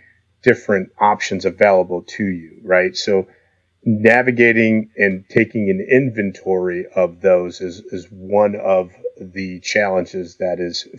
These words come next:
faced with the transitioning service members. Um, and what we do with Onward to Opportunity is start to,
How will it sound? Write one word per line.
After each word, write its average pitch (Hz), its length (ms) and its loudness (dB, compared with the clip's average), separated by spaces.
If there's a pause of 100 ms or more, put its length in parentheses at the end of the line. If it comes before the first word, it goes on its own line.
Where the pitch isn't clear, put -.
faced 90 320 0
with 87 140 -8
the 85 80 -18
transitioning - 720 -14
service - 420 -20
members. - 420 -20 (600)
Um, 101 320 2
and 110 180 4
what 101 220 4
we 101 200 2
do 101 200 0
with 92 160 0
Onward 90 280 -2
to - 80 -6
Opportunity 104 640 0
is 98 180 -2
start 110 420 0
to, 104 300 0